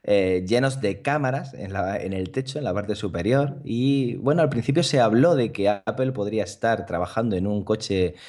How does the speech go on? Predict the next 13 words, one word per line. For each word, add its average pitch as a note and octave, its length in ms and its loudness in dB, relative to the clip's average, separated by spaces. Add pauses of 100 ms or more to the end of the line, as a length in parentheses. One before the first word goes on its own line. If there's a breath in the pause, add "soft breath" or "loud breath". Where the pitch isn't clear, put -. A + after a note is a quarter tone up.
(180 loud breath)
eh, F2+ 760 4
de F#2+ 120 0
estos G2 500 0
autodirigidos, G#2+ 1040 2
de, F2+ 300 -2
que F#2 160 -4
tan F#2+ 320 0
de F#2+ 80 2
moda G#2+ 260 4
se G2 120 -6
están G2 220 -6
poniendo F#2+ 300 -2
últimamente, A#2+ 640 2